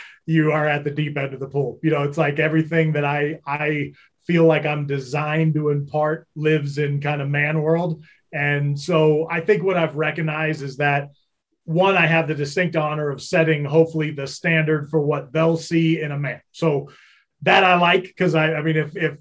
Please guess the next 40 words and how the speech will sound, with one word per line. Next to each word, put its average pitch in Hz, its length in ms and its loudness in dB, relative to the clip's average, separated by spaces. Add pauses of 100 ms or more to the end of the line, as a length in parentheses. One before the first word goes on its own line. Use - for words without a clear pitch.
you 165 140 4
know, 151 60 4
they 156 140 4
bring 160 260 2
in 160 220 0
some, 160 400 0 (240)
some 165 260 0
hopefully 170 460 2
young, 160 480 -2
self-possessed, 160 840 -2
tough 156 240 -2
kid 165 220 0
that 156 120 0
believes 156 340 2
in 147 60 -6
himself 160 520 0
and, 147 240 -6 (220)
you 160 80 2
know, 147 60 4
hopefully 160 260 4
has 156 180 2
good 160 220 0
manners 165 380 0
and 151 120 -6
a 143 100 -4
gentleman, 170 520 2
I'll 147 80 -2
be 147 60 -2
like, 143 160 -2
"All 175 100 6
right, 185 320 4
I, 165 100 0
hopefully 170 420 0
I 156 40 -2
did 170 160 -2
enough 165 300 0
that 156 120 -6
that's 160 240 -2
what 156 180 -4
they 160 320 -2